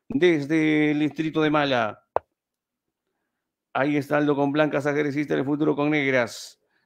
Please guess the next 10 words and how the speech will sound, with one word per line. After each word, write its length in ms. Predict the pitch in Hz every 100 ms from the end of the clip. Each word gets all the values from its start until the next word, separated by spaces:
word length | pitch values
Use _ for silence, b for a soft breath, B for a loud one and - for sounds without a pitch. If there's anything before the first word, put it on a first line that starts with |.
| _ _ _ _ _ _ _ _ _ _ _ _ _ _ _ _ -
El 220 | 170 180
sistema 500 | - 185 - 185 165
Londres 560 | 165 156 147 143 143 123
de 120 | 139
parte 360 | 147 135 147
de 140 | 143 147
Aldo. 640 | 147 143 139 135 110 - _ _ _
Ajedrecista 800 | - 170 151 170 160 143 160 165
del 160 | 156 151
Futuro. 720 | 139 156 170 156 143 131 -